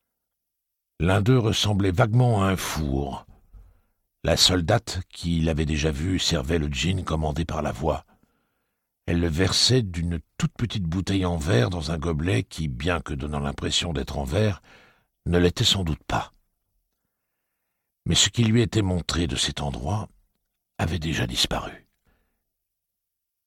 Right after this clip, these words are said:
Il y eut encore un autre de ces vertigineux virages, et son regard se retrouva fixé sur une porte de métal. Un mot y était inscrit en lettres lumineuses dans un petit rectangle foncé.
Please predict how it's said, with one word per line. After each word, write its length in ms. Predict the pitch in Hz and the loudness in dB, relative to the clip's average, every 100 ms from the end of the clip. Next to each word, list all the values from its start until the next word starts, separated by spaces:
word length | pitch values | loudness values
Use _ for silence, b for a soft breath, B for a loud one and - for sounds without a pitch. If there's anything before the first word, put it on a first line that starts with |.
| - | -2
Il 140 | 90 | 2
y 20 | |
eut 120 | 104 110 | 4 4
encore 340 | 123 107 117 | 2 4 4
un 160 | 113 107 | 4 4
autre 320 | 131 135 - | 4 4 0
de 120 | 95 | -2
ces 180 | 98 101 | 0 0
vertigineux 580 | 87 110 - 101 87 98 | 0 -2 -2 -2 0 0
virages, 760 | 78 78 76 82 90 98 98 107 b b b b _ | 0 0 0 2 2 0 -2 -6 b b b b _
et 40 | - | -2
son 240 | - 82 | 0 0
regard 380 | 76 80 98 - | -2 0 0 2
se 140 | - | 0
retrouva 420 | 78 85 - 92 92 | 0 -2 -2 0 -2
fixé 480 | - 104 - 127 | -4 -4 0 0
sur 260 | 123 - 98 | 2 0 -2
une 160 | 98 82 | -2 -4
porte 380 | - 92 - | -4 -4 -4
de 140 | 64 71 | -6 -4
métal. 720 | 67 - - 64 60 58 - _ _ _ _ _ _ _ _ _ _ - | -4 -4 -4 -4 -4 -8 -14 _ _ _ _ _ _ _ _ _ _ 0
Un 140 | 92 | 4
mot 440 | 104 127 135 127 | 6 6 6 6
y 120 | 113 98 | 6 4
était 260 | 92 - | 0 -2
inscrit 520 | 101 92 - - 120 | 0 0 0 2 2
en 80 | 98 | 4
lettres 340 | 95 95 - 87 | 2 0 0 0
lumineuses 640 | 98 98 90 107 131 113 | 2 2 2 4 4 4
dans 180 | 95 80 | 0 0
un 60 | |
petit 320 | 90 87 - 95 | -2 -4 -4 -2
rectangle 560 | 82 - 104 101 82 | -2 -2 -2 0 0
foncé. 560 | 78 80 80 - 73 | -2 -2 0 0 0